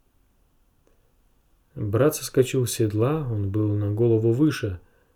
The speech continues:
но для нее всегда оставался младшеньким. «Кэт», огорченно сказал он, «сюда идет лорд Тавин.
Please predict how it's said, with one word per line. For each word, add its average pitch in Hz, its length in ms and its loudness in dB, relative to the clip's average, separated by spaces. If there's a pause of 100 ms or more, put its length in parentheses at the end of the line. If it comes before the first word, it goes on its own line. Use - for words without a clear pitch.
(120)
но 131 180 -2
для 135 160 4
нее 135 280 2
всегда 117 380 0
оставался 107 640 -4
младшеньким. 104 800 -4 (1600)
«Кэт», 120 580 4 (320)
огорченно 101 640 0
сказал 98 420 -2
он, 85 200 -6 (380)
«сюда 120 420 2
идет 127 280 4
лорд 131 260 2
Тавин. 110 440 -2